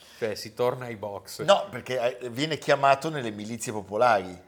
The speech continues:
Speaker 1: Eh, questo era l'ultimo, diciamo,
Speaker 2: Cioè,
Speaker 1: poveretto, pensa,
Speaker 2: l'ultimo,
Speaker 1: ti
Speaker 2: l'ultimo
Speaker 1: immagini?
Speaker 2: momento di quella
Speaker 1: Con il,
Speaker 2: tragedia
Speaker 1: con il
Speaker 2: immane.
Speaker 1: Panzerfaust in mano.
Speaker 2: Che sono quelli dove vedi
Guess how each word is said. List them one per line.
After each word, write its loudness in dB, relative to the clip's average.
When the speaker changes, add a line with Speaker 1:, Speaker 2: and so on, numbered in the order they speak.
Speaker 1:
Eh, -12
questo -4
era -2
l'ultimo, -8
diciamo, -14
Speaker 2:
Cioè, -4
Speaker 1:
poveretto, -2
pensa, -6
Speaker 2:
l'ultimo, 2
Speaker 1:
ti -8
Speaker 2:
l'ultimo -4
Speaker 1:
immagini? 2
Speaker 2:
momento 0
di -16
quella -2
Speaker 1:
Con -2
il, -6
Speaker 2:
tragedia 2
Speaker 1:
con 0
il -6
Speaker 2:
immane. 0
Speaker 1:
Panzerfaust 2
in -10
mano. -8
Speaker 2:
Che -10
sono 0
quelli 0
dove 0
vedi -6